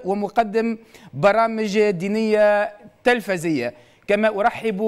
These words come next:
بتواصلكم معنا مشاهدينا الكرام عبر صفحتنا على الفيسبوك الإيمان والحياة الصفحة الرسمية.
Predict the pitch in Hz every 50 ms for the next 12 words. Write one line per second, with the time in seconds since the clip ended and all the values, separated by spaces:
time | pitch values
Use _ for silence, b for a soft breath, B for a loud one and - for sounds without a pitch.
0 | 214 208 180 170 226 185 - 220 214 220 214 208 - 262 233 240 - - 240 240
1 | 240 269 226 180 175 170 165 156 160 160 - 220 196 202 196 185 190 208 208 202
2 | 196 196 220 214 233 240 233 220 214 220 208 202 180 214 190 - 214 226 - 226
3 | 208 208 202 196 202 202 196 - 208 190 180 - 185 208 226 220 220 220 208 208
4 | 208 B B B B B B B B _ - 220 240 233 226 - 214 214 226 226
5 | 220 214 202 202 196 - - 208 208 220 220 214 208 214 - 208 208 202 196 -
6 | - 190 190 - 226 208 - - - 208 202 196 196 - - - - - 233 233
7 | 202 185 - - 135 127 113 87